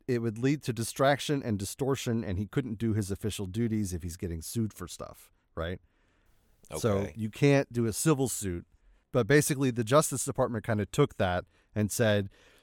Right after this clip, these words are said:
Speaker 1: "Well, you can't criminally prosecute because the Department of Justice controls all federal prosecutors, so none of them can prosecute a president." So basically, when, if you criminally indict and prosecute a president, it would effectively incapacitate the president,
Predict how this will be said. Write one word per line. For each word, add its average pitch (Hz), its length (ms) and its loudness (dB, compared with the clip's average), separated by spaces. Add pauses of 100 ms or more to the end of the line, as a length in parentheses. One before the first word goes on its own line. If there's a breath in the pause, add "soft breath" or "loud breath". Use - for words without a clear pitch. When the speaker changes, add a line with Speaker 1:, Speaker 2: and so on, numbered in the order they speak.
(120)
Speaker 1:
"Well, 117 120 0
you 117 120 -2
can't 135 320 2
criminally 170 460 4
prosecute 101 720 0 (360)
because 104 680 0 (220)
the 113 80 0
Department 131 380 4
of 110 40 0
Justice 117 380 2
controls 110 460 0
all 101 120 4
federal 95 320 0
prosecutors, 98 720 2
so - 120 -2
none 104 240 2
of 92 60 -6
them 95 180 -4
can 92 140 -8
prosecute 87 440 -4
a - 40 -20
president." 52 400 -12 (480)
So - 160 -4
basically, 147 460 6
when, 117 300 2 (420 loud breath)
if 135 180 0
you 208 100 0
criminally 170 480 6
indict 120 360 6
and 107 100 -2
prosecute 113 440 2
a 92 40 -8
president, 113 440 4
it 107 60 -2
would 98 120 0
effectively 107 520 -2
incapacitate 104 760 -4
the - 40 -18
president, - 460 -6